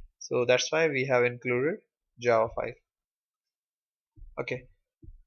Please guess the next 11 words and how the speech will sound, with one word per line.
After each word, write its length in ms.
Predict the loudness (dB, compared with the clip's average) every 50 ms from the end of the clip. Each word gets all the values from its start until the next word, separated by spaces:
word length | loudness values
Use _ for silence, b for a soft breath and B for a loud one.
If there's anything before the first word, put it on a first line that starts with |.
| _ _
so 260 | _ -4 -2 -2 0
we, 260 | 0 0 0 0 0 2
let's 320 | 2 2 2 2 -2 -2
say 320 | 2 4 6 6 6 4 4
we 180 | 2 0 0
will 140 | -2 -2 -6
save 360 | -8 -4 0 2 2 2 2
this 180 | 0 -2 -4 0
file, 360 | 2 4 4 4 4 2 -2 -4 -8 b b b b b _ _ _ -10 -6 -2
uh, 300 | -2 0 0 0 -2 -4 -6 -10 -18 _ _ _ _ _ _ _ _ _ -14 -14 -14 -18 _ _ _ _ _ _ _ _ _ _ _ _ _ _
in 300 | -12 -12 -10 -10 -12 -14